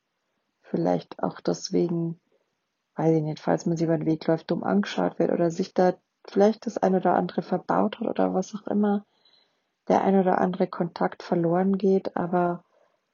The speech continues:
einfach sagen, ja, ich hab für mich das nach bestem Wissen, Gewissen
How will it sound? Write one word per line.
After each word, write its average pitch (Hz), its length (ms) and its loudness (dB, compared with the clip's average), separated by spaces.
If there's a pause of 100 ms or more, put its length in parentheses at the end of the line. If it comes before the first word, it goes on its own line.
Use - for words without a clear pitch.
(400)
einfach 220 320 2
sagen, 190 460 0
ja, 202 400 4
ich - 200 -6
hab 190 200 -2
für 190 140 -2
mich 180 380 0
das 185 180 -2
nach 185 200 -4
bestem 190 440 -2
Wissen, 185 360 -2
Gewissen 185 920 -4